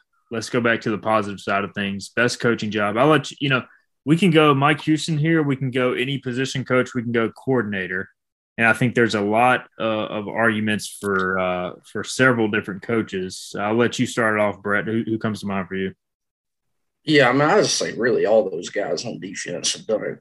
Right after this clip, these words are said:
Speaker 2: terrific job in two years, you know, taking young guys and, um,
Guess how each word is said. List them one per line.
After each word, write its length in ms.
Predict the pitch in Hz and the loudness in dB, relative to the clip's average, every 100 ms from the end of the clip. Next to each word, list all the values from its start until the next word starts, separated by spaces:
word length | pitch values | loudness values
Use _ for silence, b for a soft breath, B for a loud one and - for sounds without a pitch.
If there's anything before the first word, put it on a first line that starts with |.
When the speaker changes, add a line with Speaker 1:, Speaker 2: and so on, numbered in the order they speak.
| - | -8
Speaker 2:
terrific 460 | 104 98 90 - | -2 -2 -2 -8
job 380 | - 95 98 90 | -6 -4 -2 -4
in 100 | 78 | -8
two 240 | - - 101 | -6 -6 -6
years, 500 | 92 101 101 - - | -6 -6 -4 -4 -4
you 100 | 104 | -6
know, 40 | |
taking 380 | - 123 87 95 | -4 -4 -4 -4
young 240 | 104 110 | -2 0
guys 500 | 98 98 107 104 - | -2 -2 0 0 0
and, 200 | 92 92 _ B B B B B _ | -4 -8 _ B B B B B _
um, 480 | - - 143 - - | -8 -6 -6 -6 -12